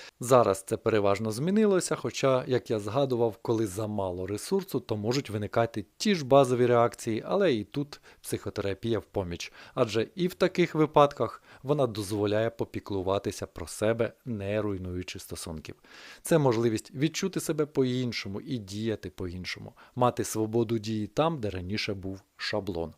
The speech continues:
Що для вас може бути корисного у цьому відео? А те, що у вас є такі типові ситуації, заготовки, шаблони для них. Це ситуації, коли вам пропонують щось, чого ви не хочете робити,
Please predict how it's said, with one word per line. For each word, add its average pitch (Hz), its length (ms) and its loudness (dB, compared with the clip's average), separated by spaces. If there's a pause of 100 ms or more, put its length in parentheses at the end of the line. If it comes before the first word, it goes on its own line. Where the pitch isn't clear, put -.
(840)
Що 190 240 4
для 190 140 6
вас 180 240 4
може 160 200 4
бути 151 240 -2
корисного 160 760 4
у 117 140 -2
цьому 117 320 0
відео? 95 500 -4
А 135 120 2
те, 226 380 6
що 139 220 4
у 120 100 4
вас 143 300 8 (240)
є 160 160 8
такі 117 280 2
типові 127 640 4
ситуації, 95 880 0 (320)
заготовки, 131 960 6
шаблони 110 760 0 (140)
для 104 200 -4
них. 92 340 -10 (520)
Це 190 160 4
ситуації, 120 640 2
коли 113 240 0
вам 101 180 -2
пропонують 196 640 2
щось, - 420 -2 (160)
чого 117 300 4
ви 117 160 2
не 117 260 0
хочете 98 560 -6
робити, 98 440 -6